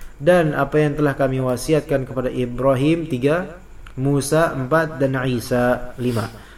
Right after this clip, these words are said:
Yaitu an aqimuddin wa la tatafarraqu fih.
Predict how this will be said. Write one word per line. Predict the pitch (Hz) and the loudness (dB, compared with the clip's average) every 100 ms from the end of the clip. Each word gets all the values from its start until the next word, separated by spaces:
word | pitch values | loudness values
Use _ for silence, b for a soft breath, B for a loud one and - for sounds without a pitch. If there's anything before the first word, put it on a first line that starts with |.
| B - | B 0
Yaitu | 139 143 156 165 | 2 4 2 2
an | 160 139 | 0 -2
aqimuddin | 135 156 160 156 127 135 147 165 175 170 | -2 0 0 0 -2 0 2 2 2 -2
wa | 143 135 | 0 2
la | 151 139 | 4 2
tatafarraqu | 120 127 127 139 127 120 - 117 | 0 -2 0 0 2 0 -2 -2
fih. | 123 117 117 | 0 -2 -4